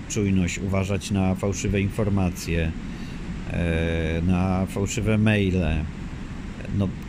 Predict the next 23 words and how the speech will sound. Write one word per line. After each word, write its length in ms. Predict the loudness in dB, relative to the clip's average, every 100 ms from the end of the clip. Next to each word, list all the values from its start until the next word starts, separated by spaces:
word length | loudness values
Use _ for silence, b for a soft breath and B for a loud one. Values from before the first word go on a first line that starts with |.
| 0
czujność 380 | 4 6 4 2
musi 220 | -2 0
być 180 | 0 2
bardzo 400 | 2 0 0 0
duża, 320 | 0 0 0
bo 80 | 0
jeśli 260 | -2 -4
komuś, 380 | -4 0 0 0 -2 -4 -10 B B -10 -2
e, 180 | 0 0
pozostała 640 | 2 2 0 -2 0 2
jakaś 380 | 2 0 -2 0
resztka 440 | 2 2 0 -2
pieniędzy, 440 | -2 2 2 2 2
jakieś 240 | 0 2
zabezpieczenie 720 | 2 0 0 -2 0 0 2
na 120 | 2 2
życie 280 | 0 -2
chwilowo, 440 | -2 0 2 2 0
to, 200 | 0 -2 -2 B B B B -8 -2
to 80 | 2
może 300 | 2 2 2
je 80 |
straszyć, 600 | 2 0 0 0 -2 -4